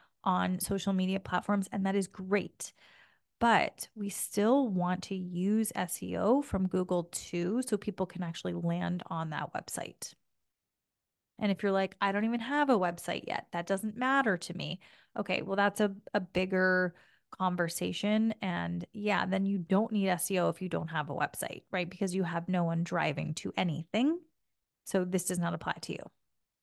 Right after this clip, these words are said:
S E O content would be a blog or a YouTube video that you actually put onto your website. Okay, so blogs are really what I'm gonna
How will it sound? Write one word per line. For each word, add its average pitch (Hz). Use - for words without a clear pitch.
S 226
E 254
O 262
content 214
would 196
be 196
a 196
blog 175
or 180
a 202
YouTube 208
video 196
that 196
you -
actually 185
put -
onto 190
your 160
website. -
Okay, 185
so 180
blogs 185
are 190
really 185
what 185
I'm 180
gonna 170